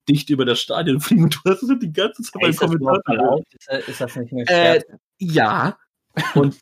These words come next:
Speaker 1: die hatten sogar auch feindliche Banner teilweise an dem Flieger. Also ich, da haben die auch gesagt, ja, die Polizei ist informiert,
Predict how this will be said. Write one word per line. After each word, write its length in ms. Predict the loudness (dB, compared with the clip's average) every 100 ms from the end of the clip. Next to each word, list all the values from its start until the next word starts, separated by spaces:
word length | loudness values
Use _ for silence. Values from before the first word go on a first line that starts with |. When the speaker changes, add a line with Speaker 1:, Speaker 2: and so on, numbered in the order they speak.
| _ _ -4
Speaker 1:
die 140 | -2
hatten 180 | 0 -2
sogar 220 | -2 0
auch 140 | 0
feindliche 500 | -2 -2 -2 -4 -4
Banner 400 | -4 -2 0 -2
teilweise 400 | -2 -4 -2 -2
an 60 | -2
dem 100 | -4
Flieger. 320 | -6 -4 -2
Also 220 | 0 0 -2 -4
ich, 260 | -4 -4 -12 _ -18 -18 -18
da 280 | -4 0 2
haben 140 | 2
die 60 | 2
auch 60 | 2
gesagt, 200 | 2 2
ja, 60 |
die 100 | 0
Polizei 400 | -2 -2 0 0
ist 100 | 0
informiert, 380 | -2 -2 -2